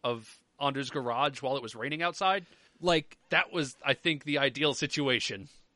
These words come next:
Speaker 2: But, like, the part of that was that, you know, the part of that that was ideal was that, like, we had a big open door to a rainy day and we were playing on a Dreamcast,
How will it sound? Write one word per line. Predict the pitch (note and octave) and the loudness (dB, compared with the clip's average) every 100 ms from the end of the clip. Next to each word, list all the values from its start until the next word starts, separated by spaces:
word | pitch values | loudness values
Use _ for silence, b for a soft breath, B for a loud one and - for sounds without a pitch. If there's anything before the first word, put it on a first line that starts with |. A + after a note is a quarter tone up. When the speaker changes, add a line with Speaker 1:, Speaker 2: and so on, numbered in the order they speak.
| _ | _
Speaker 2:
But, | G3+ F3 | 6 8
like, | F3 E3 | 8 4
the | D3+ E3+ | 2 0
part | - E3 | 4 4
of | F#3 | 4
that | F3 E3 D#3+ C#3+ | 4 4 4 0
was | C#3+ C#3 | -2 -2
that, | C3+ C3+ B2+ B2 | 2 2 2 -2
you | C3+ C3 | -6 -6
know, | A#2 G#2+ G#2+ _ _ _ _ D#3+ C3 B2+ A#2+ - C3 | -4 -6 -10 _ _ _ _ -16 -14 -14 -16 -20 -6
the | E3 | -2
part | E3+ F#3 | 4 4
of | F#3 | 6
that | F3+ E3+ - _ | 4 2 0 _
that | D3+ C#3+ | -2 0
was | C#3+ | 2
ideal | C#3+ C#3 C3+ C3+ C3 | 2 2 2 2 2
was | B2+ | 0
that, | C3 A#2+ | -2 0
like, | A#2+ | -4
we | B2 | -6
had | B2+ B2+ | -2 0
a | A#2+ | -2
big | A2+ A#2 D3+ D3+ C#3 C#3+ | -6 -4 2 2 2 -2
open | C#3+ C#3+ C3+ | -2 -2 -4
door | C3 C3 B2+ B2 | -2 0 0 -2
to | - C3+ | -2 -2
a | B2+ | -2
rainy | B2+ B2+ B2+ | -4 -4 -4
day | A#2+ A#2+ B2+ C3 | -2 -2 -2 -4
and | A2+ A#2 | -6 -6
we | A#2+ | -6
were | |
playing | A2 B2 A#2+ | -6 -6 -6
on | A#2+ | -6
a | A2 | -8
Dreamcast, | A#2 C3 D#3 G#3+ A#3+ - | -8 -8 -2 0 0 -4